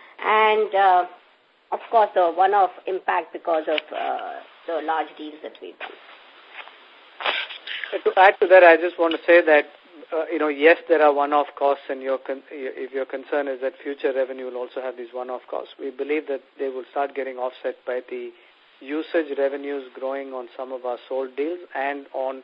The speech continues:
Speaker 2: services or contracts which are being implemented, reaching completion stage, and then we can deliver them to customers and bill. They'll offset it. So we can say that going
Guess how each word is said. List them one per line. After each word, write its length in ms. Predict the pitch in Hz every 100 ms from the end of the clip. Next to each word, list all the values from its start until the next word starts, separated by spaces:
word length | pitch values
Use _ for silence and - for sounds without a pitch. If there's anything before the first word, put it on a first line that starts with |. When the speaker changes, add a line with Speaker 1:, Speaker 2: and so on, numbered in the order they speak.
| _ _ _ _ -
Speaker 2:
services 520 | 143 143 - 139 135
or 60 | 131
contracts 480 | - 147 151 139 -
which 180 | 120 135
are 140 | 127
being 320 | 131 131 131 -
implemented, 720 | 127 - 123 127 123 127 120 _
reaching 300 | 127 123 127
completion 500 | 120 123 - 123 - 117
stage, 220 | 127 120 117
and 120 | 113
then 200 | 120 117 _ - - - 139
we 80 | 131
can 240 | 131 123
deliver 320 | 127 127 123
them 180 | 120 120
to 60 | 117
customers 480 | 123 120 - 123 117
and 160 | 117 110
bill. 180 | 151 190 _
They'll 220 | 143 135
offset 420 | 131 135 - 135 123
it. 80 | -
So 220 | - 123 120 - - _ _ _
we 120 | 135 135
can 160 | 139 -
say 220 | 156 151
that 200 | 143 131
going 280 | - 131 135